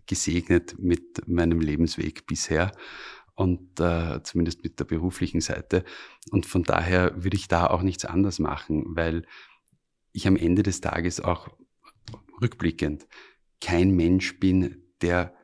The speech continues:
viel in der Theorie macht. Ich bin ein Praktiker, ich hab, äh, Talente und ich hab meine wahren Talente aber erst,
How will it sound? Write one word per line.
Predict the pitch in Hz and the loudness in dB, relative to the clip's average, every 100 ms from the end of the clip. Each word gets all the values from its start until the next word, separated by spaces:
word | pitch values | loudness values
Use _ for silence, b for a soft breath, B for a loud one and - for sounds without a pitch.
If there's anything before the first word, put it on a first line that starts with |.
| b _ | b _
viel | - 87 | -8 -2
in | 95 | 2
der | 87 | 2
Theorie | 85 85 85 80 80 | 0 -2 -2 -2 -4
macht. | 73 76 - | -4 -8 -10
Ich | - | -12
bin | - 80 | -4 -2
ein | 80 | -2
Praktiker, | - 82 - 104 - 113 110 | -2 -4 -4 -6 -2 -2 -2
ich | - - | -4 -4
hab, | 82 - - | -6 -8 -8
äh, | 82 80 | -4 -4
Talente | - 85 80 95 - 104 | -4 -4 0 0 2 2
und | 92 | 2
ich | 87 | 2
hab | 92 - B B B B | -2 -4 B B B B
meine | 82 87 | 0 2
wahren | 80 78 107 | 2 2 2
Talente | 104 90 82 95 - | 4 2 4 2 2
aber | 87 85 | 0 0
erst, | - 85 - | 0 -2 -4